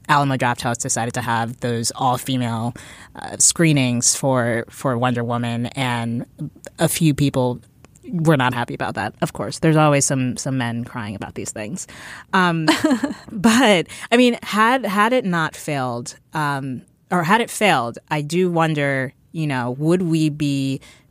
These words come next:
pinning this, like, would we be blaming the fact that either it had a female director behind the helm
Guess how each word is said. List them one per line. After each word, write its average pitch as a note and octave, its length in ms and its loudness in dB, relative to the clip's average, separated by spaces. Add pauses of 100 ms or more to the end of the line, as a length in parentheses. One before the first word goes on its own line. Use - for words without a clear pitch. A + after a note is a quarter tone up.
(220)
pinning F3 400 2
this, C#3+ 400 0
like, D#3+ 160 0
would F3 180 4
we F3+ 140 4
be D#3+ 160 2
blaming C#3 680 0
the C3 100 -6
fact B2 280 -2
that B2 280 -2 (280)
either C3+ 240 -2
it G#2 80 -6
had G3 300 4
a F#3+ 60 4
female F3+ 340 2
director D3+ 400 0
behind C#3 260 -2
the C#3 40 -2
helm C3 420 -2